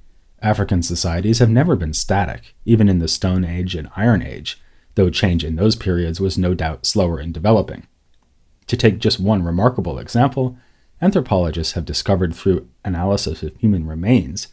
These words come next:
from the coastal region of southern Africa that before about three thousand B C, male and female diets were the same, but after that time a contrast emerges with more shellfish being consumed by the men,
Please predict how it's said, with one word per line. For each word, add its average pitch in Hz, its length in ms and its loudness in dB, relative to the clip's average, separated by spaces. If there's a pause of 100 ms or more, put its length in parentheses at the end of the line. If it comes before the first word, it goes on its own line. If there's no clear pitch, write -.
(160)
from 98 100 0
the 87 60 0
coastal 98 400 -2
region 87 340 -4
of 73 100 -10
southern 82 280 -4
Africa 120 480 -4 (400)
that - 140 0
before 143 340 -2
about 101 300 0
three 110 180 4
thousand 90 420 0
B 78 160 -6
C, 107 420 -2 (320)
male 127 240 4
and 92 160 -2
female 92 360 2
diets 80 580 -6
were 92 140 -2
the 78 100 -8
same, 98 440 0 (480)
but 92 120 2
after 82 240 -2
that 80 220 -4
time 82 280 -4
a - 80 -10
contrast 123 560 -2
emerges 87 540 -2 (260)
with 90 140 0
more 120 220 4
shellfish - 680 -2
being 98 200 2
consumed 98 380 0
by 80 120 -4
the 73 120 -8
men, 87 420 2